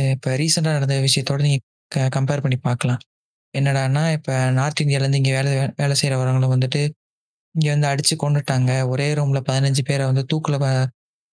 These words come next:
ஆ, தூக்கு போட்டு இறந்து போயிட்டாங்க. இங்க இருக்கிற கொடுமை தாங்க முடியாம இப்படி அப்படின்னு சொல்லிட்டு ஒரு நிறைய ஃபேக் நியூஸ்லாம் பரவி, ஆ, கவர்மெண்ட் நிறைய பிரச்சனைலாம் வந்துச்சு இல்லையா? So, இன்னைக்கு நம்ம அந்த விஷயத்தை தான் நம்ம பார்க்க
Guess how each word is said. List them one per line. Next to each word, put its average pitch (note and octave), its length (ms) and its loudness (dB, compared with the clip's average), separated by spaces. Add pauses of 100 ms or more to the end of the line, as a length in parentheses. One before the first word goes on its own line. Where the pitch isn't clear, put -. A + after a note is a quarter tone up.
(220)
ஆ, C3+ 140 0
தூக்கு D#3 280 -2
போட்டு C#3+ 180 -2
இறந்து C#3+ 220 0
போயிட்டாங்க. B2+ 640 0 (380)
இங்க C#3+ 120 2
இருக்கிற C#3 220 -2
கொடுமை C#3+ 300 -2
தாங்க C3+ 280 0
முடியாம B2+ 380 2
இப்படி B2+ 360 0
அப்படின்னு C3 220 0
சொல்லிட்டு C#3+ 400 -2
ஒரு C#3+ 160 -2
நிறைய C3 380 0
ஃபேக் C#3 260 0
நியூஸ்லாம் C3+ 380 0
பரவி, C3 420 0 (560)
ஆ, C3+ 160 0
கவர்மெண்ட் C#3+ 500 0
நிறைய C3+ 260 0
பிரச்சனைலாம் C3 500 0
வந்துச்சு B2+ 160 0
இல்லையா? C3 300 0 (560)
So, C3+ 320 0
இன்னைக்கு C3+ 300 0
நம்ம C3 200 0
அந்த C3 160 2
விஷயத்தை C3+ 360 0
தான் D3 100 2
நம்ம B2 180 0
பார்க்க B2 280 -2